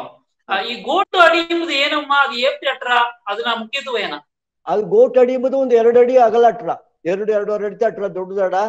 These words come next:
Speaker 2: ಒಂದು ನಾಲ್ಕು ಅಡಿ height ಅಟ್ರ. ಪಕ್ಕದ ಮನೆಗೂ ಈಗ ಬ-, ಈ ಮನೆಗೂ, ಆ, ಹತ್ತು ಇತ್ತು ಹೋಗಿ ಬಪ್ಪನಂಗೆ ಎಮರ್ಜೆನ್ಸಿಗೆ ಅಯ್ಯನವ್ಕ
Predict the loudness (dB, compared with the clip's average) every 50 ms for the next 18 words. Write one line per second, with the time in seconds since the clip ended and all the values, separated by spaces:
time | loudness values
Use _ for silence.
0 | -4 -10 _ _ _ _ _ _ _ _ -8 -6 -6 -2 0 0 0 0 0 2
1 | 2 4 4 4 2 0 0 -2 -2 -2 0 0 0 0 0 -2 -8 _ _ _
2 | _ _ _ _ _ _ _ _ _ _ -6 0 4 6 6 6 6 4 0 2
3 | 4 6 6 6 6 6 2 -8 -18 _ _ _ -4 -4 0 0 0 0 0 -2
4 | -4 -2 -2 -4 -4 -4 -2 0 2 2 2 2 2 0 0 0 2 0 -2 -2
5 | -6 -10 -6 -2 -2 -2 2 0 0 0 2 2 2 4 4 4 4 4 2 0
6 | 0 0 -2 -2 -2 -2 0 0 0 -2 -4 -12 _ -2 0 0 0 -2 -2 -2
7 | -4 -4 -4 -2 -2 0 0 -2 -2 -4 -6 -4 0